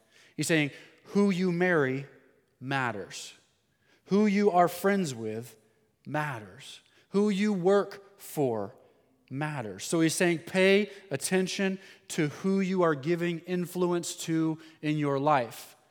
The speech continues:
When I was a youth pastor years ago, uh, I had this fun little saying. It was probably legalistic, but I would say to students, uh, "Friendships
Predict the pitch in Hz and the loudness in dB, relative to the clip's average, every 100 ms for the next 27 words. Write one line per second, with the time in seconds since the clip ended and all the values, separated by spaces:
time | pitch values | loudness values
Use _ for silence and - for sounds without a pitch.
0 | _ _ _ _ 143 160 165 147 160 160 | _ _ _ _ 2 4 4 2 -2 0
1 | 170 151 147 156 147 151 139 143 143 143 | 4 4 2 -2 -2 -2 -2 2 2 2
2 | - - - 127 127 151 143 131 - 170 | -2 -12 -2 0 2 2 0 -4 -8 -12
3 | 175 - 165 156 147 139 160 147 143 139 | -18 -4 0 0 0 0 0 0 0 -2
4 | 170 156 147 143 135 135 135 151 127 139 | 0 0 2 0 0 0 -2 -4 -2 2
5 | 139 143 - 160 156 - - - - - | 2 2 0 0 0 -4 -12 -6 -4 0
6 | 165 151 135 - - - - 139 120 - | 2 2 -2 -10 -20 -18 -2 2 0 -2
7 | - 175 180 175 - 175 - | -4 2 2 0 -2 -2 -2